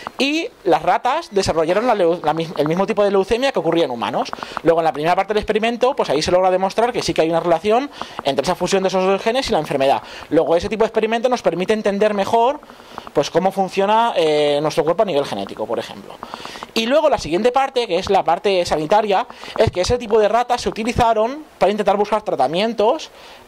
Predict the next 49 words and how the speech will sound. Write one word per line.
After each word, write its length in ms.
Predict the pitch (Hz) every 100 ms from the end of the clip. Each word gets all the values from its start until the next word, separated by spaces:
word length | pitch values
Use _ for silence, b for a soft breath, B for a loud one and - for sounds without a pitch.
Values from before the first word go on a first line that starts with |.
| -
eh, 840 | 175 175 175 160 147 139 135 131
para 160 | 131 123
esta 160 | 127 120
enfermedad. 460 | 139 123 208 320 - - -
Luego, 200 | 160 151
es 120 | 180
un 100 | 240
caso 200 | 247 240
de 60 | 240
experimentación 720 | 240 233 220 214 247 247 285 B B B -
que 80 | 180
demuestra 340 | 175 190 247
que 60 | 233
las 120 | 196
fronteras 420 | 156 160 196 214
a 40 | 240
veces 200 | 208 175
entre 140 | 175
un 20 |
tipo 100 | 208
de 40 | 214
experimentación 480 | 220 214 202 208
y 80 | 165
otra 380 | 202 220 196 233 B B B B B - 165
no 160 | 175
están 220 | 196 214
tan 140 | 202 160
claras. 480 | 185 202 139 123 135
Lo 80 |
que 140 | 135 147
hoy 140 | 175
en 120 | 214
día 180 | 226 220
nos 120 | 214
permite 340 | 208 214 233 -
conocer 320 | 147 - 170
mejor 220 | 190 214
una 100 | 196
enfermedad, 500 | 202 185 190 208 220
en 60 | 214
el 80 | 196
futuro 300 | 160 170 185
también 200 | 190 196
nos 100 | 190
puede 160 | 190
servir 260 | 190 180 190
para 160 | 208
aprender 320 | 170 143 147 170
a, 220 | 160